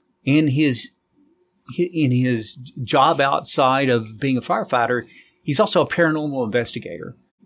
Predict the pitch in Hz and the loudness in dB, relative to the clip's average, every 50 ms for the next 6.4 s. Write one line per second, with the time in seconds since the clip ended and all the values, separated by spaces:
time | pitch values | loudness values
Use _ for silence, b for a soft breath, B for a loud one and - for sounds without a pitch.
0 | _ - 117 110 110 107 104 127 135 135 131 151 - - 160 143 - - 139 127 | _ -2 -2 -2 -2 -2 0 2 2 2 0 0 0 0 0 0 2 2 2 2
1 | 123 120 110 113 101 127 120 107 - - - 147 143 - 143 131 120 117 117 113 | 4 2 2 0 0 -2 -2 -2 -2 -2 -2 -2 0 2 2 2 2 0 0 -4
2 | - - - 143 135 131 123 120 - - 120 120 113 113 117 113 135 131 127 127 | -6 -4 -2 0 2 2 0 0 -2 -2 -2 -4 -4 -6 -4 -2 -2 0 0 0
3 | 131 127 113 110 127 120 117 - - - - - 135 135 139 139 127 - - - | -2 -2 -2 0 0 0 0 -2 -6 -6 -2 0 0 0 0 0 -4 -8 -6 -4
4 | 135 131 123 113 - 131 120 123 135 143 165 143 113 110 113 110 - - B B | -4 -2 -2 -4 -6 -6 -2 0 0 2 0 0 -4 -4 -6 -8 -10 -14 B B
5 | B B _ _ - 131 123 135 131 131 - - 135 120 113 110 - 135 123 120 | B B _ _ -2 0 2 2 2 2 2 2 2 2 0 0 0 0 0 2
6 | 117 113 113 113 113 117 120 | 2 0 0 0 -2 -4 -6